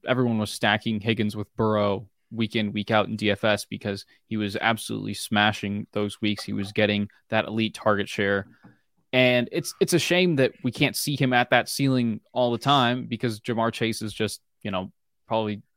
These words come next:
the best pure high upside wide receiver in the entire league.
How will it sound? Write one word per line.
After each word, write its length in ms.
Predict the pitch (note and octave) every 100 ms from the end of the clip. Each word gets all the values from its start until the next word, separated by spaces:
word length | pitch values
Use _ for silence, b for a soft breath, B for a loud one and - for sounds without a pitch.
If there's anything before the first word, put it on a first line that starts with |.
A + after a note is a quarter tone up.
| _ -
the 80 | A#2+
best 300 | A#2 A2 - _ _ _ _ _ _ _
pure 520 | - - D3 C3 B2 B2+
high 240 | C#3 B2+
upside 420 | G2+ A2+ - A2+
wide 240 | G#2+ A2 G#2+
receiver 400 | - B2+ A2+ G#2
in 120 | A2
the 100 | G#2
entire 360 | G#2 A#2 G#2
league. 400 | A2 B2 A2 G#2+